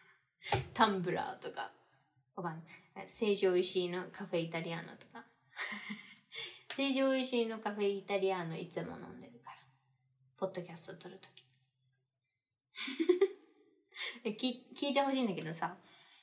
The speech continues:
成城石井のさ、カフェイタリアーノさ、あの、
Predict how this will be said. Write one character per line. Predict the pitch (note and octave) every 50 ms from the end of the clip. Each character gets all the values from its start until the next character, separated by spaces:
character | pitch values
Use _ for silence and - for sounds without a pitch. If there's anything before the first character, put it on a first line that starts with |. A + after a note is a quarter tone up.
| _
成 | - - D4 D4+
城 | D4 D4 D4 C#4+
石 | C#4 C#4 - C#4
井 | C4
の | B3+ B3 B3
さ、 | B3 A#3
カ | A3+ - G#3+
フ | G3+ - G3
ェ |
イ | F#3+ F#3+
タ | - G3
リ | F#3+ F#3+ F#3+
ア | F#3 F3
ー | E3
ノ | E3+ E3+
さ、 | - - F3 E3+ E3+ - - - - - - - _ _ _ -
あ | G3 F#3
の、 | F3 F3 F3+ F3+